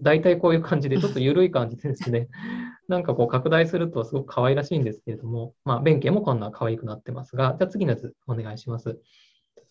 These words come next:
Speaker 1: で、こちらが、あの、まあ、大河ドラマでも出たかと思うんですけれども、畠山重忠が、まあ、その馬がかわいそうなので、あの、自分で背負って降りたというね、
Speaker 2: うん。
Speaker 1: あの、話がございますけれども。
Speaker 2: <laughs> なんか馬がかわいそう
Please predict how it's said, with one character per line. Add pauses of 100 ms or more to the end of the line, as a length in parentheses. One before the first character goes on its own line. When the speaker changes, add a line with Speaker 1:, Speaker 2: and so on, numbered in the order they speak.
(280)
Speaker 1:
で、
こ
ち
ら
が、
あ
の、
ま
あ、
大
河
ド
ラ
マ
で
も
出
た
か
と
思
う
ん
で
す
け
れ
ど
も、
畠
山
重
忠
が、 (320)
ま
あ、
そ
の
馬
が
か
わ
い
そ
う
な
の
で、 (300)
あ
の、
自
分
で
背
負
っ
て
降
り
た
と
い
う
ね、
Speaker 2:
う
ん。
Speaker 1:
あ
の、 (140)
話
が
ご
ざ
い
ま
す (100)
け
れ
ど
も。
Speaker 2:
<laughs>
な
ん
か
馬
が
か
わ
い
そ
う